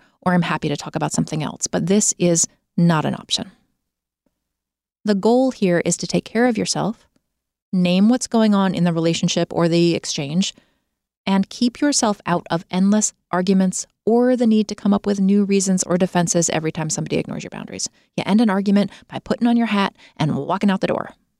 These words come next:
We will definitely talk more about boundary setting in future episodes because they're everywhere. But this is a good time for a reminder that it's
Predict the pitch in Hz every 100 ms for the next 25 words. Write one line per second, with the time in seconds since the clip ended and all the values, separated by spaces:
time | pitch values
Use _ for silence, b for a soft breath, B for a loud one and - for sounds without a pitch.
0 | _ _ _ _ _ _ _ _ - 220
1 | 247 262 208 175 165 170 175 180 175 -
2 | 165 - 175 175 175 - 196 175 170 180
3 | 185 185 180 - 185 180 180 - 190 -
4 | 165 165 170 175 - 170 165 - _ _
5 | _ _ - 254 247 165 160 160 165 170
6 | 180 B B B - 220 269 320 370 262
7 | 226 247 240 233 233 202 190 180 180 190
8 | 196 196 214